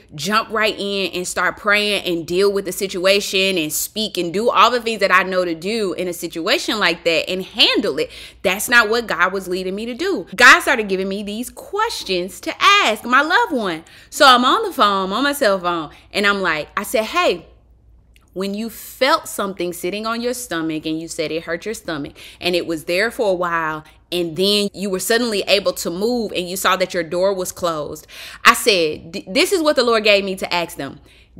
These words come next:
Did you feel something enter you? Did you feel something go into you?" And they said, "Yes, ma'am, a little bit." Y'all, I already knew what happened.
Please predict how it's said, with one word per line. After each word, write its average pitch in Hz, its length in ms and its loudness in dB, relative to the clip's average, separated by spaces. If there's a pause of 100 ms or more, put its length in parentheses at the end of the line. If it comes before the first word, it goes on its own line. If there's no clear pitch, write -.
Did 240 240 0
you 320 140 -2
feel 240 500 -4
something 160 800 -8 (280)
enter 170 480 -8
you? 147 320 -14 (320)
Did 175 160 -8
you 190 120 -8
feel 202 260 -4
something 208 420 -8
go 175 360 -4
into 170 400 -8
you?" - 200 -14 (360)
And 208 140 -2
they 226 100 2
said, 180 460 -2 (100)
"Yes, 202 340 -6
ma'am, 214 400 -10
a 170 80 -10
little 240 320 0
bit." 190 420 -4 (520)
Y'all, 247 640 4 (1200)
I - 220 12
already 220 360 4
knew 165 600 -6 (420)
what 175 440 0
happened. 156 640 -8